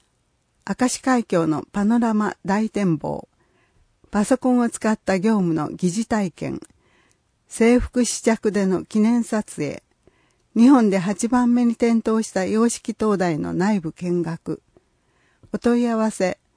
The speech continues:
大阪湾海上センター。電話、零七九九八二の三零五零。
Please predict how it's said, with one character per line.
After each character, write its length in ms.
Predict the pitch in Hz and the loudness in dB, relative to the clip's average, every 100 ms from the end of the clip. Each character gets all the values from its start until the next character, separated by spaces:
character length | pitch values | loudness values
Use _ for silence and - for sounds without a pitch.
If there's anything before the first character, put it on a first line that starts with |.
| _ _ _ | _ _ _
大 120 | 214 247 | 0 0
阪 360 | - 240 226 | 0 -2 0
湾 240 | 202 160 - | 0 0 -4
海 260 | 196 220 | -2 0
上 220 | 214 220 | 2 0
セ 180 | 214 196 | 0 0
ン 80 | 175 | 0
タ 300 | - 165 120 _ _ _ _ _ _ _ _ _ _ - | -2 -8 -8 _ _ _ _ _ _ _ _ _ _ -2
ー。 20 | |
電 280 | 196 202 202 | 0 2 2
話、 260 | 185 - - _ | -2 -4 -10 _
零 280 | - 226 240 | -2 0 2
七 280 | 233 208 180 | 2 0 0
九 260 | - 190 | -2 -4
九 340 | - - 165 - | -2 -4 -4 -4
八 420 | - - 196 - 240 | -16 -8 -6 0 2
二 280 | 247 208 | 2 2
の 200 | 160 - - | 0 -4 -10
三 380 | - 226 226 233 | -6 -2 0 2
零 220 | 220 156 | 0 0
五 280 | 175 170 170 | 0 -2 -2
零。 240 | 160 - | -4 -6